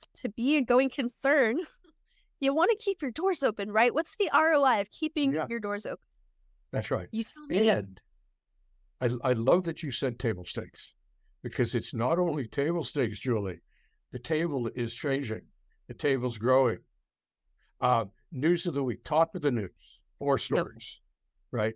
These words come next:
Speaker 2: One of them is a great interview with Mike Sohn, by the way, the last story. Uh,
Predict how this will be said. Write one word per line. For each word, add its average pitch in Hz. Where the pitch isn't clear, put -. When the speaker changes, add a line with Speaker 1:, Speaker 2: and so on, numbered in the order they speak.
Speaker 2:
One 170
of 139
them 113
is 107
a 113
great 120
interview 120
with 95
Mike 101
Sohn, 101
by 90
the 90
way, 92
the 117
last 101
story. 123
Uh, 101